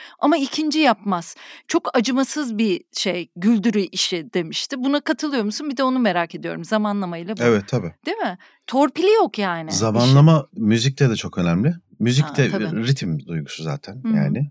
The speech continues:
Speaker 2: Mizahta öldürücü boyutta. Yani bir saniye es verdiğin zaman başka bir şey. Vermezsen, hızlı geçersen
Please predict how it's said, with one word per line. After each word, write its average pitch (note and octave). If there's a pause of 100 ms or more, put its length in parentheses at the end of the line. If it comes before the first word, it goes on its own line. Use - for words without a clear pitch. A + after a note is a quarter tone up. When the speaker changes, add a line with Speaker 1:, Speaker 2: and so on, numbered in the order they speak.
(160)
Speaker 2:
Mizahta B2 (280)
öldürücü G#2+
boyutta. D#2+ (340)
Yani E2 (100)
bir B2
saniye G2
es A2
verdiğin F2
zaman E2+
başka F#2
bir C3
şey. C#3+ (1120)
Vermezsen, B2
hızlı F#2+
geçersen A#2